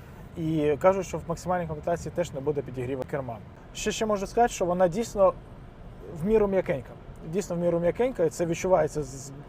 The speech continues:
через багатоважельну підвіску. Е, от,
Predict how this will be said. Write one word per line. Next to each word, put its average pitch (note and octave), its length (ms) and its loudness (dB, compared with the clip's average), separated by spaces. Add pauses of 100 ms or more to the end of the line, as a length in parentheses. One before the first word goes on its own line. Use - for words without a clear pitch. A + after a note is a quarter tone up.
(140)
через D3+ 220 0
багатоважельну D#3+ 640 0
підвіску. F3 480 -4 (680)
Е, E3 260 4 (1400)
от, D#3+ 160 -2